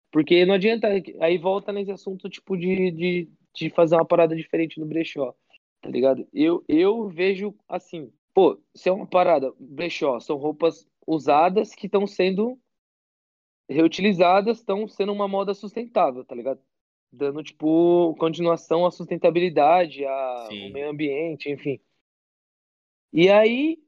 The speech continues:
Speaker 1: por que que eu não vou montar uma, uma loja? Por que que eu não consigo montar uma loja da mesma pegada que as roupas,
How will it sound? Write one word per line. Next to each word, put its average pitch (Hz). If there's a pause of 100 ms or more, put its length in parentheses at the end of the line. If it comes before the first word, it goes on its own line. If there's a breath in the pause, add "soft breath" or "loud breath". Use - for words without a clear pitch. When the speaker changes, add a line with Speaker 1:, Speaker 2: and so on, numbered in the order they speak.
(160)
Speaker 1:
por -
que 302
que 262
eu 254
não 233
vou 208
montar 190
uma, 175
uma 180
loja? 170
Por 202
que 233
que 208
eu 214
não 202
consigo 180
montar 160
uma 156
loja 165 (220)
da 151
mesma 165
pegada 156
que -
as 151
roupas, 127